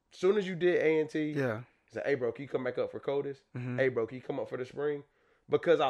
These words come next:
Speaker 1: learned how to look pat. You get this
Speaker 2: Yeah.
Speaker 1: in order, you package it, you be excited, but you gotta know the next move.
Speaker 2: Yeah, I
Speaker 1: This
Speaker 2: see what you're saying.
Speaker 1: Yeah, yeah.
Speaker 2: Like, it's not, <laughs> you make it up the hill, <laughs> and there's still, like, the mountain up there, but,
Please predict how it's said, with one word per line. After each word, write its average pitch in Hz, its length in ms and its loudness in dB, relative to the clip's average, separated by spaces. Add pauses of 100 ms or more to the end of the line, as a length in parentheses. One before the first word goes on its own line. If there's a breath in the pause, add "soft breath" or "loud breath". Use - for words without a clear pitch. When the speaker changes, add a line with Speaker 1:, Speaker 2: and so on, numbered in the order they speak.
(120)
Speaker 1:
learned 139 440 -4
how 131 160 -6
to 107 80 -2
look 123 300 -6
pat. 135 420 -4
You 143 80 -10
get 135 320 4
this 120 160 2
Speaker 2:
Yeah. 165 80 2
Speaker 1:
in - 60 -4
order, 170 380 -2 (360 soft breath)
you 139 120 -8
package 160 480 0
it, 156 140 -2
you 143 140 -8
be 147 220 -2
excited, 147 520 2
but - 160 -6
you 131 60 -10
gotta 131 300 2
know 120 200 0
the 110 80 0
next 110 260 -4
move. 131 160 -2
Speaker 2:
Yeah, 123 320 -4 (280 soft breath)
I 139 40 -2
Speaker 1:
This 160 120 -2
Speaker 2:
see 147 80 0
what 139 80 2
you're 127 160 0
saying. 127 340 -2
Speaker 1:
Yeah, 226 280 0
yeah. 226 260 -8
Speaker 2:
Like, 135 200 8
it's 139 180 4
not, 139 400 4 (160)
<laughs> - 280 2 (400 soft breath)
you 131 100 0
make 147 260 6
it 143 100 8
up 131 160 6
the 120 140 0
hill, 127 420 6 (340 loud breath)
<laughs> - 320 -20
and 117 100 -2
there's 123 160 2
still, 123 280 4
like, 120 240 0
the 120 80 -4
mountain 117 420 -2
up 110 180 -4
there, 113 280 2
but, 110 300 -2